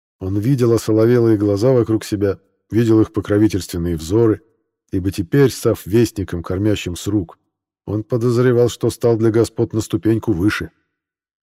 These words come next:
В конце концов, до замутненного его сознания донеслись обращения жрецов. Все вампиры приподнялись в креслах, стали приводить себя в порядок, ибо не было здесь камердинеров и слуг, все остались у повозок.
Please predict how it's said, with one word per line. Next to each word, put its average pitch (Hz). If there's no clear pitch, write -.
В -
конце 85
концов, 110
до 107
замутненного 110
его 110
сознания 117
донеслись 104
обращения 98
жрецов. 87
Все 107
вампиры 107
приподнялись 98
в -
креслах, 107
стали 107
приводить 107
себя 98
в -
порядок, 104
ибо 110
не 135
было 101
здесь 90
камердинеров 104
и 95
слуг, 110
все -
остались 101
у 90
повозок. 98